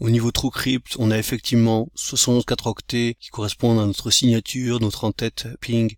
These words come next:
et notre début de chunk qui vont servir de sel. On vient de rechiffrer l'entête avec ce sel, donc l'entête est valide. Et l'entête, une fois déchiffrée, n'a pas changé, donc le contenu du volume est déchiffré correctement,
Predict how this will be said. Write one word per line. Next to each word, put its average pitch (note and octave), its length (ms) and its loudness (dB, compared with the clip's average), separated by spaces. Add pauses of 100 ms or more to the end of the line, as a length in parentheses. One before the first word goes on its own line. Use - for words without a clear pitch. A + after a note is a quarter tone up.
et A#2 80 -2
notre A2 240 0
début G#2+ 220 -2
de G#2+ 100 0
chunk A2 640 -2
qui - 160 -10
vont G2 160 -2
servir F#2+ 260 0
de G#2 100 -2
sel. A3+ 380 4 (1400)
On A#2 60 -2
vient C3+ 180 8
de C3+ 100 8
rechiffrer B2+ 640 2
l'entête A#2 500 0
avec G2 220 -6
ce - 120 -4
sel, A2+ 440 2
donc G#2 300 -2
l'entête G2+ 480 -6
est G2+ 40 -8
valide. D3 420 -2 (600)
Et A#2 80 0
l'entête, A#2 460 4
une A#2 160 0
fois A#2+ 160 -2
déchiffrée, A#2 720 -2
n'a G#2 120 -2
pas G2 140 -6
changé, A#2 480 2 (460)
donc A2+ 220 2
le G#2+ 80 -2
contenu G#2 360 2
du G2 120 -4
volume G#2 500 2
est C3+ 100 -2
déchiffré A#2+ 560 0
correctement, G2 680 -6